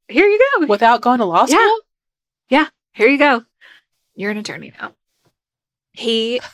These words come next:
Speaker 1: was employed at the Attorney General's office.
Speaker 2: Wow.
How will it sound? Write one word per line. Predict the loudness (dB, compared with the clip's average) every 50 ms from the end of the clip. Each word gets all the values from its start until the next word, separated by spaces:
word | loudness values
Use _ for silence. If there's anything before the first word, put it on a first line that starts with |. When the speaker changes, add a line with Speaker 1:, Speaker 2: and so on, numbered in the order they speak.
| _ _ _ -2
Speaker 1:
was | 0 2 2 2
employed | 2 0 0 0 0 2 2 0 -2 -4 -4 -6
at | -8 -8 -6
the | -4 -4 -4
Attorney | -4 -4 -8 -12 -10 -8 -6 -6 -6 -8 -8
General's | -8 -10 -10 -8 -8 -8 -8 -8 -8 -8
office. | -10 -10 -10 -10 -10 -8 -8 -10 -12 -16 _ -20 _ _ _ _ _ _ _ _ _ _ _ _ _ _ _ _
Speaker 2:
Wow. | -12 -10 -8 -8 -8 -10 -12